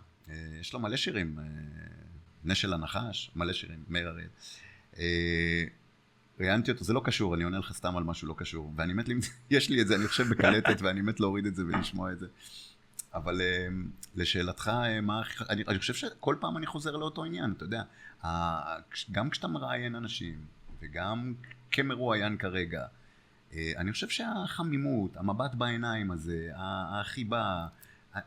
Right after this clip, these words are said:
אתה יודע, מבט בעיניים לפעמים, להגיד תודה לאיזה מלצר, למלצרית, לאיזה נותן שירות, עם, אה, באמת, עם כזה, "כל הכבוד, תודה" וכאלה, אתה יודע, אהבת חינם הזאת, אני לא יכול לתאר לך כמה זה חוזר אליי.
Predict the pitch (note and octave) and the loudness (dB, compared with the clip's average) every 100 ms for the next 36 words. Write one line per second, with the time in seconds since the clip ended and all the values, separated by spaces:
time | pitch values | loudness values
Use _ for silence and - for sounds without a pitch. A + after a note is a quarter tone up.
0 | F#2+ G2+ - G#2 C3 A#2+ - - E2 - | -8 -10 -12 -8 -4 -4 -4 -4 -2 0
1 | A#2+ A#2 G#2+ G2 G#2 A2+ A2 G#2+ F2+ G#2 | -2 0 0 2 0 -2 -2 -6 -6 -6
2 | G2+ F2+ E2 G#2+ A2 - E2+ F#2+ G2 F#2 | -4 -4 -4 -6 -6 -4 -2 -2 -2 -4
3 | E2+ F2+ F2 E2+ - G#2+ F#2+ F2+ F2 F2 | -4 -4 -4 -6 -2 0 0 0 -2 -6
4 | - F2 F2+ G#2+ - - F2 F2 - A#2 | -8 -10 -4 2 6 6 4 -4 -2 -2
5 | - F2+ A2 G2 - - - - - G2 | -2 -2 -2 -2 -6 -18 -18 -14 0 2
6 | F#2 F2+ F2+ E2+ F#2 A#2 A2+ G#2+ F#2+ F2 | 4 2 0 0 2 2 2 0 0 0
7 | E2 F2+ F2 E2+ E2+ G#2 A2 F#2 E2+ A2+ | -2 0 0 0 2 2 2 2 2 2
8 | G#2 G2 E2+ G2+ F#2+ G2 G2+ - G2 B2+ | 2 2 0 -2 -2 -4 -4 -4 -6 -4
9 | A#2 F2+ G2 - - F#2 G2 B2 C3 C3+ | -2 -2 -2 -2 -4 -2 0 0 -2 -10
10 | - - - - - - - - - _ | -12 -20 -20 -20 -20 -20 -20 -20 -20 _
11 | E2+ F2+ F#2 F#2+ A#2+ E3+ F#3 F3 E3+ - | 2 4 4 8 8 8 4 -2 -4 -2
12 | B2 C#3 C#3 - D#3+ D#3+ - - - - | -2 0 -2 -2 -4 -4 -14 -20 -20 -20
13 | - - A2+ C3 D3+ D3+ D3+ C#3+ - F#2 | -16 -6 0 2 2 0 0 -4 -8 -6
14 | F2+ - F2 F2 F2 D#2+ D2 | -4 -2 -2 0 -2 -4 -8